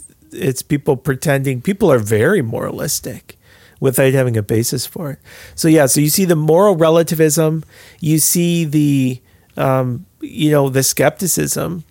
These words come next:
that's coming in from a purely rationalist perspective. And what we see is a rise of superstition.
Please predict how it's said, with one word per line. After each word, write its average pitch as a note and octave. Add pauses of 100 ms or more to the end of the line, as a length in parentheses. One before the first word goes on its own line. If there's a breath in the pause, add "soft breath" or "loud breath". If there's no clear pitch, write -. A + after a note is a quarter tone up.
(160)
that's D3
coming C#3
in B2
from C#3+
a C3
purely C#3
rationalist B2+
perspective. C3 (640 soft breath)
And C#3+
what E3
we D#3
see F#3+
is D3
a C#3
rise C3+
of D#3+
superstition. F3+